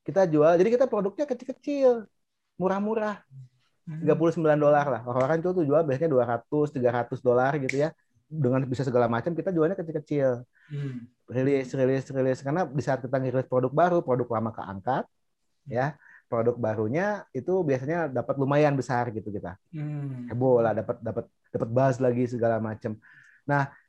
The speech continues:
Speaker 1: itu tuh kita bikin keti-, kita tuh bikin yang semacam kayak platform gitu ya, besar itu environment sendiri gitu ya, kata dia yang lo bilang, itu tuh baru kemarin dua ribu dua puluh, Ji.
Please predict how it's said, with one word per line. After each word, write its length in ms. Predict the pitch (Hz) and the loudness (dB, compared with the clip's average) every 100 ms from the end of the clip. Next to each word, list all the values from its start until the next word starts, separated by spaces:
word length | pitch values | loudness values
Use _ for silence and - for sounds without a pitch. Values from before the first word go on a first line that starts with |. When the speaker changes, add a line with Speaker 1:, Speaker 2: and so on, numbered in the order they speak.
| _ - | _ -4
Speaker 1:
itu 260 | 165 151 | 0 0
tuh 360 | 175 285 285 - _ | 2 2 0 -2 _
kita 200 | - 185 | -4 0
bikin 220 | 254 226 208 | 0 0 -2
keti-, 260 | 185 185 | -4 -8
kita 200 | 147 165 | -4 -2
tuh 120 | 185 | 0
bikin 320 | 247 175 202 185 | 0 0 0 -2
yang 140 | 180 | -4
semacam 400 | 156 170 156 160 | -4 -4 -4 -4
kayak 240 | 156 156 151 | -2 -2 0
platform 600 | 160 165 _ 131 139 147 | -2 -4 _ 0 0 -4
gitu 160 | - 110 | -4 -2
ya, 200 | 131 147 | -2 -4
besar 400 | 113 - 123 127 | -6 -2 -2 -2
itu 200 | 120 120 | -6 -6
environment 580 | 123 117 120 123 120 120 | -2 0 0 0 -2 -4
sendiri 500 | 120 120 120 139 135 | -4 -2 0 0 -2
gitu 120 | 123 | 0
ya, 80 | 123 | 0
kata 160 | 123 | 0
dia 320 | 120 120 120 117 | -2 -2 0 -2
yang 160 | 113 | -4
lo 220 | 101 120 113 | -8 -8 -6
bilang, 320 | 110 123 160 | -2 -4 -4
itu 80 | 147 | -6
tuh 140 | 170 | -4
baru 240 | 165 139 185 | -2 -2 -4
kemarin 320 | 170 165 190 | -4 -4 -4
dua 160 | 147 | -4
ribu 160 | 139 135 | -4 -2
dua 160 | 123 123 | 0 -2
puluh, 240 | 139 143 | -4 -6
Ji. 160 | 120 | -8